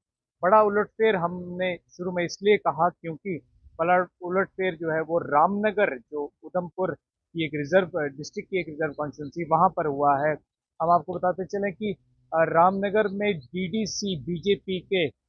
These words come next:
जो मूलराज थे, उन्होंने दो दिन पहले, तीन दिन पहले इस्तीफा दे दिया था और उन्होंने announce किया था कि उन्हें independent, अ, लड़ना है। लेकिन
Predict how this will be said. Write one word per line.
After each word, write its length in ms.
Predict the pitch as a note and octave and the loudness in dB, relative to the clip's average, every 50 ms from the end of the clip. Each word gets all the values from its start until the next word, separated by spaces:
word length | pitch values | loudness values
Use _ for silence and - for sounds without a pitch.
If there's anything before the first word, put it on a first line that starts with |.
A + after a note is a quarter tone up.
| _ _ _ _ _ | _ _ _ _ _
जो 180 | C#3+ C3 F3+ F3 | -4 -2 -2 0
मूलराज 720 | E3 E3 D#3+ E3+ F#3+ G#3 A3 G#3+ G#3+ G#3+ G#3 G3 F#3+ - - | 0 -2 0 2 2 2 4 4 6 6 6 6 4 2 -2
थे, 180 | _ E3+ E3 | _ -6 -6
उन्होंने 300 | E3 E3 E3 F3 F3+ F#3 | -6 -4 -4 -2 -2 -4
दो 180 | D#3+ E3+ E3 E3 | -4 -4 -6 -6
दिन 160 | D#3+ F3 E3+ | -6 -6 -8
पहले, 300 | D3+ - D#3+ D#3+ E3+ E3 | -4 -4 -2 -2 -2 -4
तीन 220 | D#3+ - D#3+ D#3+ D#3+ | -4 -6 -10 -8 -8
दिन 120 | E3 D3+ | -8 -6
पहले 260 | C#3+ D#3+ D#3 D#3+ D#3 | -2 -2 0 0 0
इस्तीफा 380 | D3+ - - D#3+ C3+ - E3 E3 | -2 -4 -8 -10 -2 0 0 0
दे 180 | D#3+ D#3+ D#3 | 0 -2 -4
दिया 200 | D3+ E3 E3 D#3+ | -2 0 -2 -2
था 160 | D#3 - F3+ E3+ | 0 2 2 2
और 120 | E3 D3+ | 2 2
उन्होंने 300 | D3+ D3+ D#3 D#3+ D#3 D#3 | -2 -4 -6 -6 -4 -4
announce 560 | D3+ D3 - _ - C#3+ D3 D#3+ F3 C#3+ - - | -4 -6 -6 _ -8 -4 -2 -2 -2 -4 -8 -6
किया 180 | F3 D#3+ D#3 D3+ | -2 -2 -2 0
था 160 | - D#3 D#3+ | 0 -4 -6
कि 140 | - D#3+ D#3 | -6 -8 -10
उन्हें 220 | D3+ D#3+ D#3+ C#3 - _ _ _ _ _ _ _ _ _ | -8 -6 -6 -6 -6 _ _ _ _ _ _ _ _ _
independent, 640 | F3 F3 F3 G#3 E3+ G#3+ G#3 G#3 G#3 G#3+ G#3+ G3 - | -6 -2 -2 0 0 2 0 0 0 0 0 -2 -4
अ, 100 | - F3 | -6 -4
लड़ना 440 | E3+ D#3+ D#3 D3 C#3+ C#3+ D3 D#3 D3+ | -4 -2 0 0 0 2 2 0 2
है। 140 | D3 D#3 D#3+ | 2 2 0
लेकिन 480 | E3 D#3 D#3 D3 - - F#3+ E3 C3 | 0 -2 -4 -4 -4 -6 -6 -6 -6